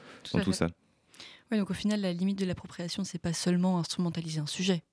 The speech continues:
Speaker 1: c'est aussi instrumentaliser quelque chose <laughs> qui peut éventuellement avoir un impact sur d'autres. Si je limite les droits d'autrui en, en m'appropriant un lopin de terre, euh, c'est déjà un dommage collatéral.
Speaker 2: Tout à fait.
Speaker 1: Donc, c'est
Speaker 2: Et
Speaker 1: déjà une limite.
Speaker 2: et puis tu peux, euh,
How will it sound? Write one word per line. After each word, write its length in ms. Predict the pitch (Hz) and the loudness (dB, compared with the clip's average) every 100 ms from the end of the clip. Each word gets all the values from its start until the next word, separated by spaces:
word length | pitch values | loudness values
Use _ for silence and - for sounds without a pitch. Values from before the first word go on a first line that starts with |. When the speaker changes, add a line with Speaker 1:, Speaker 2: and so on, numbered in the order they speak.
| - - - | -20 -20 -14
Speaker 1:
c'est 160 | - 175 | -6 -2
aussi 200 | - 185 | -2 0
instrumentaliser 880 | 170 - 170 165 165 165 165 165 170 | -2 0 0 0 -2 -2 0 -2 -2
quelque 300 | - 185 180 | -2 0 2
chose 340 | 165 220 208 190 185 - - | 4 4 6 6 4 0 -12
<laughs> 340 | - - - | -12 -14 -8
qui 100 | - | -8
peut 160 | - 214 | 0 2
éventuellement 500 | 196 180 185 180 185 | 4 2 2 2 2
avoir 240 | 175 165 | 0 -2
un 120 | 165 | -2
impact 340 | 165 180 - 170 | -2 -4 -4 -6
sur 160 | - | -4
d'autres. 300 | 196 190 - _ - - | -4 -4 -8 _ -20 -10
Si 140 | - | 0
je 100 | 185 | 4
limite 220 | 185 220 - | 6 6 6
les 80 | |
droits 180 | 180 185 | 4 4
d'autrui 400 | 185 - 214 196 | 4 2 0 2
en, 540 | 175 170 165 165 165 160 | 2 0 0 -2 -2 -2
en 80 | 180 | 0
m'appropriant 560 | 175 - 180 - 175 | 0 -2 -4 0 0
un 40 | 170 | 0
lopin 240 | 170 165 | 0 -2
de 40 | 165 | -2
terre, 280 | 196 202 170 | 0 0 -2
euh, 380 | 160 160 160 160 | -2 -4 -6 -6
c'est 160 | 175 | -4
déjà 220 | 170 170 | -2 0
un 20 | 175 | 0
dommage 240 | 170 165 | -2 -4
collatéral. 540 | - 165 190 180 165 - _ _ - - - - | -6 -8 -6 -8 -8 -12 _ _ -20 -20 -20 -2
Speaker 2:
Tout 80 | 107 | 4
à 100 | 110 | 4
fait. 120 | 117 | 4
Speaker 1:
Donc, 80 | 113 | 4
c'est 60 | |
Speaker 2:
Et 40 | 135 | 2
Speaker 1:
déjà 140 | 175 175 | 0 -4
une 60 | |
limite. 280 | 180 175 - _ _ _ | -4 -6 -10 _ _ _
Speaker 2:
et 60 | 95 | 0
puis 100 | - | 0
tu 140 | - | -2
peux, 520 | - 104 101 95 90 - | 4 6 8 6 6 4
euh, 380 | 92 90 90 | 4 6 6